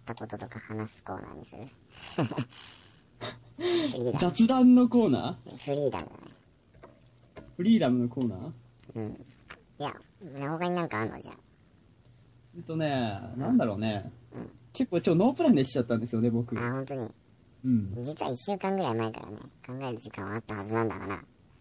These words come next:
Speaker 2: <laughs>
Speaker 1: まあ、
Speaker 2: うん。
Speaker 1: そうだね。俺の方も、ちょっとね、この番組の企画を考えること自体でかなり
Speaker 2: うん。
Speaker 1: 知恵を絞ってしまったので、ここまで気を回してなかったっていうのはあるんだけど。
Speaker 2: なるほど、なるほど。
Speaker 1: うん。まあ、そうだね。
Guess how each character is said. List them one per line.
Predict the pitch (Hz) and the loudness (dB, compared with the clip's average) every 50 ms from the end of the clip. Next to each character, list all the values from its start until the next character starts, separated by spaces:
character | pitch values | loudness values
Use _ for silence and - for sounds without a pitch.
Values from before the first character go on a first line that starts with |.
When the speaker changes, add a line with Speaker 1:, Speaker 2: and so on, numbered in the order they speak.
| _ _ _ - | _ _ _ 0
Speaker 2:
<laughs> | |
Speaker 1:
ま | 233 233 | 4 4
あ、 | 247 269 - - - - - - - - 370 - - - _ _ _ _ - - - - - 117 113 110 104 101 98 107 | 4 4 4 -4 -8 -10 -10 -12 -14 -16 -18 -18 -20 -20 _ _ _ _ -20 -20 -18 -10 -8 -6 -4 -4 -4 -4 -4 -4
Speaker 2:
う | |
ん。 | 156 165 | -6 -6
Speaker 1:
そ | 165 | -6
う | 104 | -8
だ | - | -10
ね。 | - 104 | -8 -6
俺 | 123 147 170 | -4 -2 -2
の | 185 185 | 0 0
方 | 202 196 | 0 2
も、 | 151 117 | 2 0
ち | 107 | -2
ょ | 113 - - - _ _ _ _ _ _ _ _ _ - - - - | -4 -6 -16 -20 _ _ _ _ _ _ _ _ _ -20 -20 -20 -18
っ | |
と | - - 95 | -16 -12 -12
ね、 | 87 82 78 76 - - - _ _ _ - | -10 -10 -12 -14 -16 -20 -20 _ _ _ -16
こ | - - | -12 -10
の | 139 123 | -8 -6
番 | - 302 - 170 | -2 0 0 0
組 | 170 175 175 | 0 0 -2
の | 170 170 | -2 -4
企 | - - - - 160 156 - | -6 -10 -12 -12 -12 -10 -8
画 | 147 | -10
を | 147 | -10
考 | - 147 143 143 | -8 -8 -8 -8
え | 143 139 | -8 -8
る | 135 139 | -8 -10
こ | - 127 | -12 -14
と | - - | -12 -12
自 | 127 127 | -12 -10
体 | - 107 - | -10 -10 -10
で | - | -12
か | - - 117 | -12 -12 -10
な | 113 - | -10 -10
り | - - - - _ _ _ - - _ - - _ _ _ - - - 139 | -12 -16 -20 -20 _ _ _ -20 -20 _ -20 -20 _ _ _ -20 -14 -6 -2
Speaker 2:
う | 131 | -2
ん。 | 107 | -2
Speaker 1:
知 | 90 101 | 0 -2
恵 | 139 127 | -4 -4
を | 110 | -4
絞 | 104 - - - - 120 | -6 -10 -12 -12 -12 -12
っ | |
て | 120 - - | -12 -14 -16
し | 127 - | -16 -16
ま | - - | -16 -18
っ | |
た | - - - | -18 -18 -18
の | - - - | -18 -18 -18
で、 | - | -20
こ | - - 180 175 _ _ _ _ _ _ _ _ - | -20 -20 -20 -20 _ _ _ _ _ _ _ _ -12
こ | - 135 | -10 -8
ま | 131 123 | -8 -8
で | - - - - - - - - | -8 -10 -14 -18 -20 -20 -16 -12
気 | 131 131 | -8 -6
を | 131 | -6
回 | 131 123 123 127 127 | -4 -4 -4 -4 -6
し | - | -6
て | - 127 | -8 -8
な | 131 | -6
か | 123 120 | -6 -8
っ | - | -10
た | - 92 | -12 -16
っ | 92 | -16
て | - 90 | -16 -14
い | 85 | -14
う | 80 | -14
の | 76 | -14
は | 73 76 | -14 -14
あ | - | -14
る | 87 | -14
ん | |
だ | - - | -14 -14
け | - | -16
ど。 | - - - - - - _ - - _ - | -16 -18 -18 -20 -20 -20 _ -20 -20 _ -12
Speaker 2:
な | 139 135 | -10 -8
る | 143 | -6
ほ | 143 147 | -4 -2
ど、 | 131 123 | 2 2
な | 123 117 | 2 2
る | 120 | 2
ほ | 120 110 | 0 -2
ど。 | 117 110 - - | -4 -6 -8 -12
Speaker 1:
う | 120 | -14
ん。 | - - - - 147 - - - - - _ _ - | -14 -14 -14 -16 -18 -18 -18 -18 -18 -20 _ _ -12
ま | 170 175 156 127 - | -8 -8 -6 -8 -8
あ、 | |
そ | - - - - - - | -10 -12 -10 -10 -10 -10
う | |
だ | - - | -10 -12
ね。 | - | -14